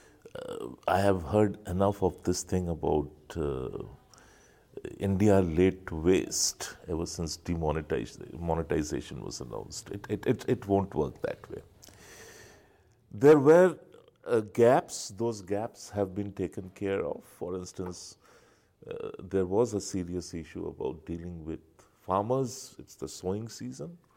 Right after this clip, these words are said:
And four measures which were taken that they can take out twenty-five thousand per week. Uh, mandi, uh, payments can be taken out. Uh, you can buy seeds with old money.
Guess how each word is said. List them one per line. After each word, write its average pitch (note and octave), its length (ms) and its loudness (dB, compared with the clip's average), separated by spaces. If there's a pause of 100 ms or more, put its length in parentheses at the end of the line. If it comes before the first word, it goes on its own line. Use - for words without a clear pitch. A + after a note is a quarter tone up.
(600)
And D3+ 180 -6
four E3 520 8
measures A#2 540 6
which A#2+ 180 -4
were A#2 80 4
taken G2+ 460 0
that F#2 180 0
they F#2 80 -2
can F2 200 -6
take F2 200 -4
out F2+ 140 -2 (100)
twenty-five E2+ 540 -2
thousand E2 420 -8
per D#2 120 -2
week. D#2+ 420 -8 (600)
Uh, G1+ 320 -4 (300)
mandi, F2+ 880 0 (560)
uh, D2+ 60 -6
payments F#2 540 -2
can E2+ 240 0
be E2+ 100 -6
taken F2 420 -2
out. F2+ 360 -4 (600)
Uh, D#2 220 -4 (320)
you G2 120 -2
can F2 220 -4
buy F2 200 4
seeds G#2+ 540 -2
with G2 200 2
old G#2 340 4
money. A#2+ 520 -2